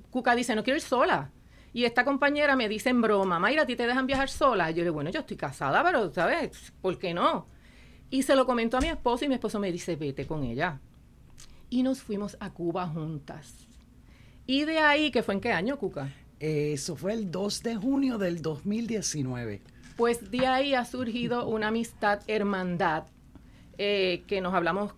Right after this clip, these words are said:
Speaker 1: casi a diario. Eh, hemos tenido el placer de que hemos podido tra-, seguir trabajando juntas, eh, porque Cuca ahora es parte de Advantage Travel and Tours, que están ubicados en San Juan.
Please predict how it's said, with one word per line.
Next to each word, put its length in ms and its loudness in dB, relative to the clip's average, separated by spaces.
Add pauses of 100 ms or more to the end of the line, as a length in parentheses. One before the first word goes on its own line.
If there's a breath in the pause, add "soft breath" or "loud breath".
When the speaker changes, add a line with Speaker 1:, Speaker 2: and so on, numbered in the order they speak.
Speaker 1:
casi 260 -2
a 40 -2
diario. 840 0
Eh, 500 -2 (120)
hemos 240 -2
tenido 240 0
el 40 -2
placer 240 0
de 120 0
que 100 0
hemos 180 2
podido 340 4
tra-, 260 2
seguir 320 -2
trabajando 560 0
juntas, 600 -6 (480 loud breath)
eh, 480 2
porque 320 2
Cuca 280 2
ahora 560 4
es 240 -6
parte 680 -4
de 260 -2
Advantage 1000 -2 (240)
Travel 560 2
and 240 -4 (100)
Tours, 600 -4
que 120 -16
están 240 -6
ubicados 640 -2
en 160 -2
San 300 -2
Juan. 320 -2